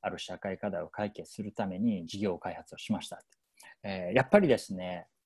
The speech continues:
二年、三年成功するまでにはかかるんですよね。その間、自分の貯金は、えー、食いつぶしながら生きると思うし、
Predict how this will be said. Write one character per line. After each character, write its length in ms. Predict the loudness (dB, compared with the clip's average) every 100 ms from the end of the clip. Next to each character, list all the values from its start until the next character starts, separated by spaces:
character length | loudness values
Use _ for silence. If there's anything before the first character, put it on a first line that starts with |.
| _ _ 2
二 100 | 8
年、 180 | 8 6
三 280 | 4 2
年 220 | 2 0 2
成 120 | 2
功 180 | 2 0
す 140 | 2
る 60 | 2
ま 100 | 2
で 80 |
に 80 | -2
は 80 | -8
か 160 | -6 0
か 100 | 2
る 80 |
ん 80 | 0
で 80 | -6
す 140 | -14
よ 80 | -12
ね。 180 | -12 -14 -6
そ 140 | 0
の 100 | 0
間、 220 | 2 2
自 160 | 2 2
分 160 | 2
の 80 | 0
貯 160 | -4 -6 0
金 180 | 4
は、 240 | 6 4 2 _ -20 -20 -20 -18 -6
え 100 | -6
ー、 20 |
食 180 | 0 4
い 40 | 4
つ 80 |
ぶ 80 | 4
し 120 | 4
な 100 | 2
が 80 | 4
ら 60 | 2
生 80 | 0
き 100 | 0
る 100 | -2
と 120 | -6
思 180 | -10 -12
う 60 |
し、 400 | -10 -2 -2 -2